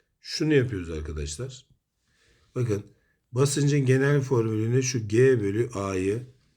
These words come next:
P olarak kabul edersek buradaki basıncımız ne oldu? Dört P. Buradaki basıncımız iki P. Buradaki basıncımız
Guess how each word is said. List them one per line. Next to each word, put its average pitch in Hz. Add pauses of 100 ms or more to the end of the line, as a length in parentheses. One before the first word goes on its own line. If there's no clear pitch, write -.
(160)
P 123
olarak 113
kabul 92
edersek 78
buradaki 107
basıncımız 87
ne 98
oldu? 90
Dört 95
P. 92 (800)
Buradaki 98
basıncımız 82 (160)
iki -
P. 113 (520)
Buradaki 92
basıncımız 76